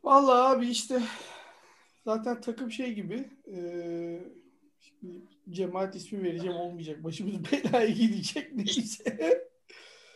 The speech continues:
Hep toplu zaten şey demişti, e, Sayın, e, Diyanet İşleri Başkanı, "Camiler yerine teravihlerimizi elde kılalım." dedi. Bizimkiler de artık şeyde kılarlar. E,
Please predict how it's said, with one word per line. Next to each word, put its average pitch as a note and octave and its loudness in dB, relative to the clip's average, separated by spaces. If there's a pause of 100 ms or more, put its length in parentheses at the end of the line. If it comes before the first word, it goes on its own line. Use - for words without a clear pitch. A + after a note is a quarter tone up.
(260)
Hep B3 -2
toplu - -4
zaten B3 4
şey B3+ -4
demişti, F3 -6
e, G3 -4
Sayın, G3+ -8
e, G#3 -6
Diyanet G3 -2
İşleri G3 -6
Başkanı, F#3+ -4
"Camiler F#3+ -2
yerine F#3+ -4
teravihlerimizi F#3 -2
elde F#3 0
kılalım." E3 -6
dedi. F3+ -6
Bizimkiler G#3 -2
de E3 -2
artık E3 -4
şeyde G3 -6
kılarlar. F3 -6 (180)
E, F3 -4